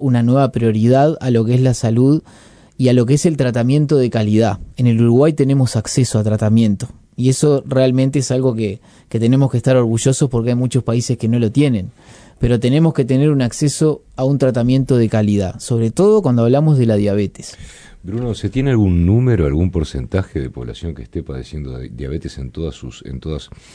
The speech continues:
Speaker 2: todos sus tipos?
Speaker 1: Sí, en realidad se manejan prevalencias. No son números exactos, es otra de las demandas que estamos haciendo, un registro nacional de personas con diabetes que no lo tenemos, pero se maneja más o menos trescientas mil personas afectadas por diabetes,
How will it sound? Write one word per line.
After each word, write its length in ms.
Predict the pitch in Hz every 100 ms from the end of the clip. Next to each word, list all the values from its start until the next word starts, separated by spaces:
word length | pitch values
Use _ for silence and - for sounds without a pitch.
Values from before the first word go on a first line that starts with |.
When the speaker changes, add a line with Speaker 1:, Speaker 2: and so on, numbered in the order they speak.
| - -
Speaker 2:
todos 160 | 90
sus 160 | 87 69
tipos? 480 | - 107 113 - - - -
Speaker 1:
Sí, 280 | - - 135
en 80 | 120
realidad 400 | 123 120 131 170
se 140 | -
manejan 440 | 139 123 147 165 139
prevalencias. 920 | 117 110 120 165 175 196 190 - - - - - - 107 -
No 220 | 123 151
son 340 | 160 170 165 165
números 460 | 147 147 139 123 117
exactos, 720 | - 160 156 - 175 - -
es 180 | 120 -
otra 200 | 135 131
de 60 | 120
las 120 | 113
demandas 380 | 117 127 131 120
que 60 |
estamos 300 | 117 123 123 110
haciendo, 300 | 107 131 127
un 80 |
registro 420 | 110 104 135 135 123
nacional 440 | 110 107 117 123
de 100 | 117
personas 360 | 110 110 120 113
con 140 | 110
diabetes 380 | 104 110 127 117
que 100 | 104
no 80 | 113
lo 120 | 113
tenemos, 520 | 110 120 180 190 185 -
pero 220 | 113 113
se 140 | -
maneja 340 | 117 123 143 143
más 200 | 131 -
o 60 |
menos 200 | 123 147
trescientas 500 | 139 120 - 117 117 117
mil 160 | 151
personas 720 | 143 117 - 131 139 143 - _ _ - - _ -
afectadas 460 | - 110 113 127
por 180 | 120 113
diabetes, 600 | 107 110 127 131 147 -